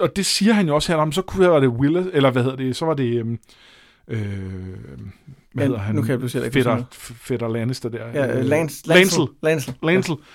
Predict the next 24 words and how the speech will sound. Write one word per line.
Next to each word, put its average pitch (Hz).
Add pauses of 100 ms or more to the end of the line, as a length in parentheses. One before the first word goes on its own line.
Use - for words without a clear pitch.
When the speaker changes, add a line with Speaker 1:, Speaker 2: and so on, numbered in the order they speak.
(340)
Speaker 1:
Øh, 147
så -
er 208
der 190
ham. 160 (480)
Og -
Speaker 2:
Fætter 131
Lannister. 139 (280)
Det, 170
det 156
er 160
ikke 180
en, 180
det 175
er 180
ikke 190
en 170
legetøjsbutik, 143
jeg 143
vil 139
handle 135
i. -
Speaker 1:
<laughs> - (1300)
Øh, 151